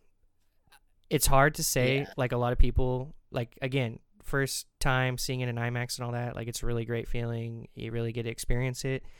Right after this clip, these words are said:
Speaker 1: If you're seeing this for the first time and you're not, like, a huge movie buff, like, I would say that, uh, like, a lot of my friends, I'm not sure if they'd really like it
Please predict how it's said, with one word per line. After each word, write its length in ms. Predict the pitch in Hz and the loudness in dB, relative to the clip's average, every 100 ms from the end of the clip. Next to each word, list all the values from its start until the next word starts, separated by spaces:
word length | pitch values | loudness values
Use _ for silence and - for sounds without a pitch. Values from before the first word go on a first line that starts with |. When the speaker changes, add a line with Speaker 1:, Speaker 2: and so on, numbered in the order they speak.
| - - - - | -20 -20 -16 -6
Speaker 1:
If 120 | 120 | -2
you're 100 | 139 | 0
seeing 220 | - 151 | 0 0
this 120 | 147 | 0
for 80 | 147 | -2
the 80 | 135 | -2
first 260 | 139 131 - | -2 -4 -2
time 300 | 123 123 117 | -2 -2 -4
and 60 | |
you're 100 | 117 | -6
not, 180 | 117 117 | -6 -6
like, 220 | 117 - | -8 -10
a 40 | 107 | -14
huge 520 | - - 123 127 - | -16 -6 -2 2 2
movie 220 | 123 131 | 4 0
buff, 360 | 131 127 123 117 | 0 0 0 -2
like, 200 | 113 - | -4 -4
I 100 | 120 | -4
would 200 | 120 120 | -4 -6
say 220 | - 117 | -4 -4
that, 120 | 117 | -4
uh, 80 | 117 | -4
like, 200 | 123 117 | -6 -6
a 60 | 113 | -4
lot 140 | 113 | -4
of 60 | 117 | -4
my 100 | 117 | 0
friends, 340 | - 120 127 - | 2 2 -2 -6
I'm 140 | 120 | -2
not 160 | 170 175 | -2 -2
sure 140 | - | -4
if 80 | 120 | -4
they'd 180 | 117 110 | -4 -4
really 440 | 117 113 113 - - _ _ _ _ _ - | -4 -4 -4 -10 -18 _ _ _ _ _ -10
like 420 | 120 120 127 - | -4 0 0 0
it 240 | 170 175 | -4 -6